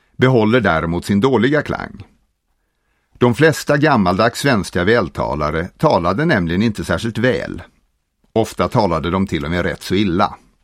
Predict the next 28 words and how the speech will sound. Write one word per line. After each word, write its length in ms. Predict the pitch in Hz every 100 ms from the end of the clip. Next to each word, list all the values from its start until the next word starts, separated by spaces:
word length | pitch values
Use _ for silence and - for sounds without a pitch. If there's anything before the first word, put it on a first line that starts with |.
| _ _ _ _ _ _ _ _ _ _ _ _
Det 120 | 131
som 160 | 135 156
på 100 | 165
nytt 320 | 156 196 -
har 140 | 123 120
ökat 440 | 135 95 175 175
intresset 540 | 170 131 120 - 95
för 120 | - 92
retorik 760 | 98 - 95 82 76 76 - -
är 60 |
mediesamhället 1080 | 113 123 90 85 - 82 85 90 92 95 - _ _
och 200 | _ 110
den 140 | 120
muntliga 460 | 131 117 85 92 90
kommunikationen 800 | - 92 95 110 104 76 71 76
i 80 | 80
T 260 | 113 90
V. 240 | 78 110 - - _ _ _ _ _ _ _ _ _ _ _
Trenden 520 | - 127 131 135 156 151
kommer 380 | 113 107 131
som 180 | 139 131
alla 260 | 131 101 131
såna 340 | 131 104 104
trender 520 | 104 117 92 80 95
från 200 | 92 98
den 140 | 95 92
anglosaxiska 760 | 98 104 110 127 - 123 -
världen. 520 | 85 65 55 - -